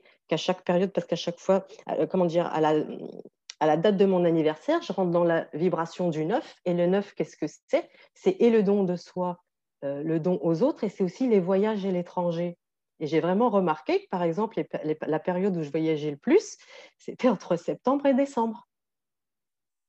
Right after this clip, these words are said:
Concrètement, ça me, ça m'a donné vraiment, euh, et en fait, euh, on croit quelque part, enfin, on a ce libre arbitre, mais sincèrement, quand on fait le thème de quelqu'un, c'est comme si quelque part tout était écrit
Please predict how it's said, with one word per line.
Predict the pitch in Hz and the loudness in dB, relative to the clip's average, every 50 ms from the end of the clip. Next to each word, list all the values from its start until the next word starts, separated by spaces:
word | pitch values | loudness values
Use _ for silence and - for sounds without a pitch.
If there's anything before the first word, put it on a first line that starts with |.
| _ _ _ _ _ _ _ _ | _ _ _ _ _ _ _ _
Concrètement, | - 233 233 240 - - 277 - - - 208 208 - _ _ _ _ _ _ _ _ | -4 -2 -2 -2 -4 -6 -8 -8 -10 -10 -10 -10 -12 _ _ _ _ _ _ _ _
ça | _ 175 160 | _ -2 -2
me, | 165 160 156 | 0 -2 -4
ça | 151 - 156 | -4 -4 -2
m'a | 151 160 | 0 0
donné | 160 156 165 190 262 285 | 0 0 0 0 0 0
vraiment, | 214 185 185 180 226 294 311 269 - | 0 -2 -2 0 0 0 -2 -2 -2
euh, | 175 170 156 - - - - _ _ _ _ _ _ _ _ _ _ | -2 -4 -4 -6 -14 -20 -20 _ _ _ _ _ _ _ _ _ _
et | - 180 | -2 0
en | 190 | 0
fait, | 190 - 320 330 - - | 0 -2 -4 -4 0 0
euh, | 185 165 160 - - _ _ _ _ _ _ _ _ _ _ | 2 2 0 -2 -8 _ _ _ _ _ _ _ _ _ _
on | 185 196 196 | 0 0 0
croit | - - - - 370 403 - - | 0 -4 -2 0 0 0 0 0
quelque | - 180 175 - - 185 | -2 -2 -2 -2 -2 -4
part, | 165 - - 196 208 208 - - _ _ | -2 0 0 0 0 -2 -6 -14 _ _
enfin, | - 160 113 | -8 -4 -2
on | 170 185 208 | 0 2 2
a | 311 415 | 2 2
ce | - - 214 | 2 0 0
libre | 190 185 190 175 170 | 2 2 2 2 0
arbitre, | 175 175 175 160 160 185 - - - - - _ _ _ _ _ _ _ | 0 -2 -4 -6 -6 -8 -10 -12 -16 -20 -20 _ _ _ _ _ _ _
mais | - 170 180 180 | -4 0 0 0
sincèrement, | 175 - - 190 190 - - 208 208 233 302 349 | 0 0 -2 -2 -2 -2 -2 -2 2 2 2 2
quand | 339 - 202 185 - | 2 0 -2 -2 0
on | 202 185 | -2 -2
fait | - - 220 | 0 2 2
le | 202 190 175 | 4 2 2
thème | - - 220 214 202 | 0 0 0 0 0
de | 175 180 | 0 -2
quelqu'un, | 180 - 175 170 170 - 285 339 349 | -2 0 -2 -2 -2 -2 -4 -4 -4
c'est | - - 202 | -4 -6 -6
comme | 185 - 190 190 180 | -2 0 0 0 0
si | - - 277 | -2 -8 -4
quelque | - 240 196 - - 196 | -2 -2 -2 0 -2 -2
part | 190 - 302 - - | -2 -2 -4 -6 -4
tout | - 269 262 - - | -6 -6 -4 -2 -4
était | 202 196 - - 208 190 | -4 -2 2 2 2 2
écrit | 185 185 - - 269 311 381 - | 2 0 -2 0 0 2 2 0